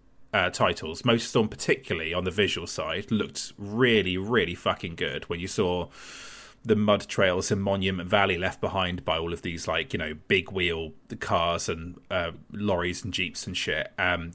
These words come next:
and crashing into each other and all this lovely damage going on. Uh, just a really fun ar-, arcade kind of style racer, and, like, uh, g-, uh,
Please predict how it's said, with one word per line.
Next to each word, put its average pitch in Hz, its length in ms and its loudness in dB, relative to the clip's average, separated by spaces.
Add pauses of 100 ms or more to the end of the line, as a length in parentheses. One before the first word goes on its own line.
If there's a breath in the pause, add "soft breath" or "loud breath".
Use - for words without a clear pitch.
and 110 240 2
crashing 147 360 6
into 110 280 2
each 101 100 -2
other 104 160 6
and 101 100 4
all 98 60 4
this 95 160 2
lovely 95 220 2
damage 98 520 4
going 98 300 6
on. 98 320 2
Uh, - 80 -2
just 151 260 2
a 143 60 4
really 104 640 6 (720 loud breath)
fun 92 540 4 (160)
ar-, 110 280 2
arcade 107 520 6
kind 101 120 0
of 92 80 -4
style 98 300 4
racer, 98 500 2 (140)
and, 107 160 4
like, 95 260 2
uh, 95 260 4
g-, 113 200 -8
uh, 107 140 -2